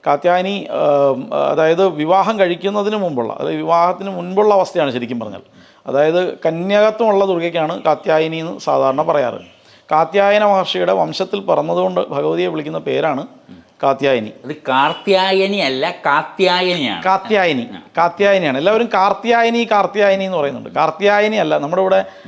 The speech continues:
Speaker 1: പല അമ്മമാർക്കും ഒക്കെ പേരുമുണ്ട് കാർത്യായനി.
Speaker 2: ആ, കാർത്യായനി.
Speaker 1: കാർത്യായനി അല്ല,
Speaker 2: ഉം.
Speaker 1: കാത്യായനിയാണ്. കാത്യായനൻ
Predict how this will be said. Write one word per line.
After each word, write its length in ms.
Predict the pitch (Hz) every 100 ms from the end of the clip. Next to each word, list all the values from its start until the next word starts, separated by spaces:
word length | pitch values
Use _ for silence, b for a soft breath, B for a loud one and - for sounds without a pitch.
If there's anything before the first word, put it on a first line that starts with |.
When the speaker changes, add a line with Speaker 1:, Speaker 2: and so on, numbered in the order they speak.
| 185 -
Speaker 1:
പല 140 | 170 180
അമ്മമാർക്കും 560 | 180 180 190 185 175
ഒക്കെ 100 | 175
പേരുമുണ്ട് 460 | 175 151 165 143 117
കാർത്യായനി. 560 | 123 131 104 131 127
Speaker 2:
ആ, 20 | 117
കാർത്യായനി. 200 | 95 139
Speaker 1:
കാർത്യായനി 520 | 151 147 190 196 202
അല്ല, 280 | 147 151 -
Speaker 2:
ഉം. 140 | - 143
Speaker 1:
കാത്യായനിയാണ്. 920 | 139 151 175 175 170 170 165 120 120 -
കാത്യായനൻ 840 | 147 151 156 185 180 180 170 160